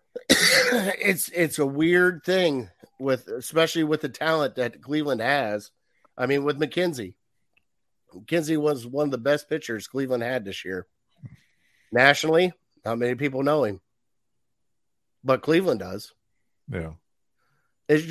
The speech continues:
Speaker 1: it would, like Brian said, it will help level out the playing field and let everybody else, let us kinda get a bigger bat. Let us get an Aaron Judge on our team and see what that looks like.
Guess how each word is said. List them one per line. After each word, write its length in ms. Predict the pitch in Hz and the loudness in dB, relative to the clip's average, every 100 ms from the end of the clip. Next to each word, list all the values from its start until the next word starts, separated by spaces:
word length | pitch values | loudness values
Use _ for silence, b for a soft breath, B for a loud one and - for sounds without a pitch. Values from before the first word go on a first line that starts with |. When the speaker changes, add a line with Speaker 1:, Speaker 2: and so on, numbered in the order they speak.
| 160 | 0
Speaker 1:
it 120 | 170 180 | 4 4
would, 380 | 165 151 147 | 2 -2 -6
like 200 | 156 165 | 0 2
Brian 240 | 151 165 147 | 6 4 4
said, 240 | 127 110 | 0 -2
it 120 | 135 147 | 2 2
will 180 | 139 | 2
help 300 | 127 170 170 _ - | 2 0 0 _ -12
level 380 | 123 147 147 131 | 2 4 4 2
out 300 | 135 131 - | 2 0 -4
the 80 | |
playing 340 | 95 117 131 131 | -6 -2 0 -2
field 400 | 135 139 143 143 _ _ _ _ _ - | -4 -2 -2 -6 _ _ _ _ _ -2
and 200 | 143 151 | 2 2
let 160 | 156 - | 0 2
everybody 520 | 156 175 160 160 151 | 4 4 2 2 4
else, 400 | 147 127 104 - | 2 0 -4 -10
let 300 | 127 151 160 - _ _ - | -2 2 0 -2 _ _ -2
us 460 | 160 143 - - - | 2 2 0 -8 -12
kinda 380 | - 139 131 117 | -2 2 2 0
get 460 | 110 135 127 - - _ _ _ _ _ _ _ - | -2 0 0 -2 -20 _ _ _ _ _ _ _ -2
a 80 | 151 | 0
bigger 320 | 151 147 135 | 2 2 0
bat. 360 | 120 113 92 _ _ | 2 0 -2 _ _
Let 180 | 135 151 | 0 4
us 280 | 160 165 - | 6 4 2
get 160 | 156 127 | -2 -2
an 120 | 123 | 0
Aaron 320 | 135 135 123 | 2 2 2
Judge 340 | 110 123 110 117 | 0 -2 -2 -4
on 120 | 117 | -2
our 120 | 110 | -4
team 240 | - 117 95 | -4 -6 -6
and 80 | |
see 120 | - 131 | -6 -4
what 200 | 120 131 | -2 0
that 240 | 127 - | 0 -2
looks 320 | 101 98 - | -8 -8 -10
like. 220 | 85 87 | -14 -16